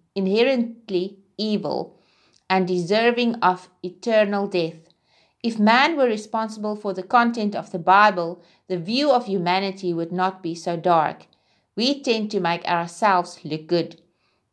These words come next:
The Bible also teaches that humans can do nothing of themselves to remedy their natural state. This too goes against human pride.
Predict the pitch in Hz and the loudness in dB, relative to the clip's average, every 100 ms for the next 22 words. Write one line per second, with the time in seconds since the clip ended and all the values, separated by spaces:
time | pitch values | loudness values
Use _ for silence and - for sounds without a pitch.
0 | - 170 190 220 269 269 190 190 185 170 | -4 2 6 6 6 2 0 -4 -6 -10
1 | - 220 214 170 - 160 160 175 233 254 | -10 -12 -10 -12 -8 -12 -10 -4 -2 0
2 | 202 190 - 180 175 175 175 190 233 277 | 0 -2 -4 -4 -2 -2 2 2 2 0
3 | 262 240 - 180 185 - 170 180 - 190 | -2 -4 -2 -2 -2 -10 -8 -8 -2 2
4 | 180 175 - - _ _ _ _ _ _ | 2 0 -8 -20 _ _ _ _ _ _
5 | _ - _ - 180 185 214 226 208 208 | _ -20 _ -2 0 2 2 0 -2 -4
6 | 208 - _ 165 165 160 175 175 196 180 | -4 -10 _ 0 0 2 0 -2 -6 -4
7 | 180 - 175 156 - _ _ _ _ - | -6 -6 -6 -6 -8 _ _ _ _ -12
8 | 151 247 277 - 214 196 196 - _ _ | 2 4 4 -4 -2 -2 -2 -8 _ _
9 | _ - 175 175 175 175 170 190 190 190 | _ 0 2 2 -2 -12 -4 -2 0 -4
10 | - - _ - 165 196 185 175 175 202 | -10 -20 _ -12 -6 -2 -2 -4 -2 2
11 | 175 156 - | 2 2 -4